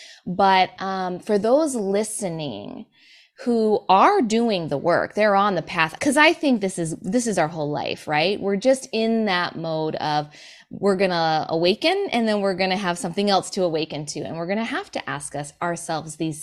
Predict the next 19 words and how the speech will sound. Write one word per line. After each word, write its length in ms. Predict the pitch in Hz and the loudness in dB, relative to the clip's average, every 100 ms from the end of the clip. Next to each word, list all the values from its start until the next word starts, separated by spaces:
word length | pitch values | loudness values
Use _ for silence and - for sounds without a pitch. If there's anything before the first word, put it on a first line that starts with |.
| - | -8
same 440 | 208 214 220 220 | -4 -2 -2 -2
questions. 480 | 214 185 160 - 147 233 | -2 -4 -4 -8 -10 -10
"Okay, 260 | - 277 | -4 -2
now 560 | 269 226 165 170 185 185 | 0 -2 -4 -10 -4 -4
what?" 340 | 147 139 - - _ - - - - | -4 -6 -8 -12 _ -20 -20 -12 -2
That's 300 | 220 277 - | 0 0 -4
the 140 | 220 | -8
self-reflective 1080 | 190 202 180 175 180 165 160 156 170 147 - | -4 0 0 0 -6 -6 -6 -6 -8 -12 -12
practice, 840 | - - 156 160 - - - - - | -20 -12 -10 -10 -14 -16 -16 -16 -10
right? 340 | 151 160 208 - | -6 -6 -6 -6
So, 300 | 233 214 - - - - - | -2 -2 -4 -18 -20 -20 0
so 160 | 285 | 0
for 100 | 277 | 4
those 240 | 302 359 302 | 4 4 2
listening, 720 | 226 240 - 240 202 175 180 | 2 2 2 2 2 2 -2
I'd 180 | - 370 | -4 -2
like 240 | 427 240 - | 2 2 2
to 120 | 208 | -2
know 440 | 170 160 156 156 | 2 2 4 2